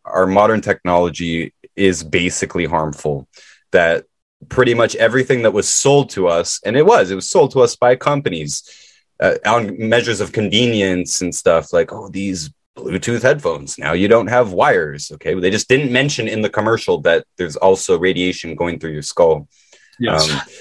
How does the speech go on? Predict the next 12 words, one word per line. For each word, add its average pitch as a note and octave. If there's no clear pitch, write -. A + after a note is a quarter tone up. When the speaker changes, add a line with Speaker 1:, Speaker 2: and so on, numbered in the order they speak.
Speaker 1:
cell A3
phones, G#2
"Oh, E3+
cell G#3
phone, -
we D3
can G2
be F#2+
communicating D3
all G#3
the A#3
time." D3